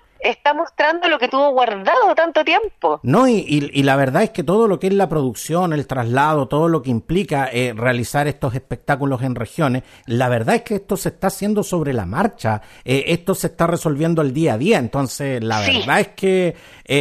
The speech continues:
Speaker 2: eh, yo,
Speaker 1: Sí.
Speaker 2: yo muchas veces estoy en contacto con la gente y les digo,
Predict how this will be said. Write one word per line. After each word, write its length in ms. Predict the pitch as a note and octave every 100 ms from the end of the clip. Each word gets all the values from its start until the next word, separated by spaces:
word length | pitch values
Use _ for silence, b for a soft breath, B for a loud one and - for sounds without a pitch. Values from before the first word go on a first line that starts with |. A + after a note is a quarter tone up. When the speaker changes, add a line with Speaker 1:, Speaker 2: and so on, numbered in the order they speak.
| C#3
Speaker 2:
eh, 200 | C#3 C#3 A#2
yo, 140 | B2+ D#3+
Speaker 1:
Sí. 140 | -
Speaker 2:
yo 120 | B2
muchas 340 | D#3 D#3+ D3+ C3+
veces 320 | E3+ - C#3+
estoy 240 | - D#3
en 80 | D3+
contacto 640 | C3+ B2+ A#2+ F3+ E3+ - C#3+
con 160 | C#3
la 80 | C3+
gente 400 | - F3+ E3+ D3+
y 80 | C#3+
les 260 | C3+ C3
digo, 280 | D3+ F#3+ E3+